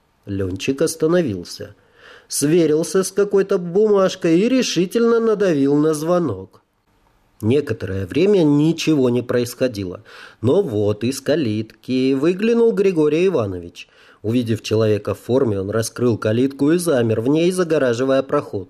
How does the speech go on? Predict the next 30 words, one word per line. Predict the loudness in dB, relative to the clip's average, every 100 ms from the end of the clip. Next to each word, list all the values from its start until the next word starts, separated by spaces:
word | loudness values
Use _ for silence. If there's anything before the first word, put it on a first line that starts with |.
| _
Что-то | -18 -4 -2 -2
спросил. | -4 -2 -6 -6 -12 -12 _ -20 -20 -16 -2
Лёнчик | 2 2 0 -2
ответил, | -2 0 0 0 0 -2 -4
показал | -6 -2 -2 0 -2
на | -2
парня, | -2 -2 0 0
стоявшего | 0 -2 0 -2 0 0 2
рядом. | 0 -4 -8 -16 _ _ _ -10
Григорий | -6 -4 -2 -2 -2
Иванович | -2 0 0 -2
пожал | -4 -2 0 -4
плечами. | -4 -6 -4 -6 -6 -8 -14 _ -20 _
Милиционер | -2 0 0 2 2 4 0
стал | -2 -2 0 0
что-то | -4 -4 -2 -4
объяснять, | -4 -10 -2 0 0 -2
попеременно | -4 -2 2 2 2 0
тыкая | 0 -2 0 0 0
пальцем | -2 -2 -4 -2 -2 -2
то | 0 0
в | 0
планшет, | -4 -6 -4 -2 -2 0
висящий | -4 0 -2 0 0
на | 0
поясе, | 0 0 0 -2
то | -4 0 0
в | 0
своего | 0 0 2 0
спутника. | -2 -4 -2 -2 -4 -10 -8 -12